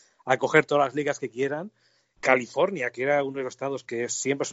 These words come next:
quizás el primer estado que se tomó esto realmente en serio, también lo, lo va a permitir. Así que todo momento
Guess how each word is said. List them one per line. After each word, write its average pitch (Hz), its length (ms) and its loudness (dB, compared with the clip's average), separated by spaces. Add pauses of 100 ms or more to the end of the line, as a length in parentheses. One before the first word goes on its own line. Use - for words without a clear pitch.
(300)
quizás 170 280 6
el 196 60 4
primer 165 160 4
estado 175 200 4
que 123 60 -10
se - 60 -20
tomó 139 240 -2
esto 139 220 -6
realmente 135 360 -2
en 123 40 -14
serio, 123 480 -6 (680)
también 127 540 0
lo, 123 300 0
lo 123 100 -2
va 127 60 0
a 120 40 -4
permitir. 120 400 -2
Así 135 240 -2
que 147 360 6 (1040)
todo 220 300 8
momento 190 580 -2